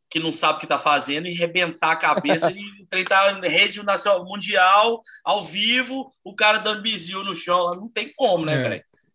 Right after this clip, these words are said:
Speaker 1: Você tem que trazer, <laughs> é, ué, você tem que trazer um cara que não vai se matar, mano, e que vai dar show ainda, ainda tem essa,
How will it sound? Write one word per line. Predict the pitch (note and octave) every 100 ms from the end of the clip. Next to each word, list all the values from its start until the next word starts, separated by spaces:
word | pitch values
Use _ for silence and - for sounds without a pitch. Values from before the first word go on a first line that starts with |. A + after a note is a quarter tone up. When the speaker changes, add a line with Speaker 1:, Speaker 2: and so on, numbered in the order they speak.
| -
Speaker 1:
Você | C#3
tem | D#3
que | F#3
trazer, | E3 D3+ E3+
<laughs> | D3+
é, | A#3 A#3+ F#3+ F#3+ G3+
ué, | E3+ C3+
você | D#3
tem | D#3
que | E3
trazer | F#3 F3+ G3
um | G3
cara | F#3+ -
que |
não | B3
vai | D4+ D4+
se | -
matar, | C#4+ - A3+ G3 F3+
mano, | A#2 - - - -
e | -
que | B2
vai | D3+
dar | G3+ C#4
show | - A#3 C#4+ C#4+
ainda, | F3+ D3 A2 E2+ _ -
ainda | A2
tem | D#3 G#3
essa, | G3+ F3+ - G2+